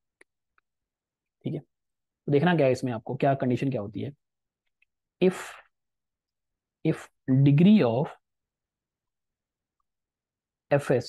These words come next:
is less than degree of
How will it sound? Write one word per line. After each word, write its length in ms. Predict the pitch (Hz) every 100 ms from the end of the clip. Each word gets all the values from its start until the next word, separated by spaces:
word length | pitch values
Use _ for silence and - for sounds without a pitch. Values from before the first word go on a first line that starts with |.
| - - _ _ _
is 160 | 165 156
less 360 | 143 160 190 160 127
than 340 | 117 123 165 - _ _ _ - _ _ _ _ _ _ _ _ _ _ _ _ _ _ _ _ _ -
degree 400 | 143 143 147 131
of 240 | 120 139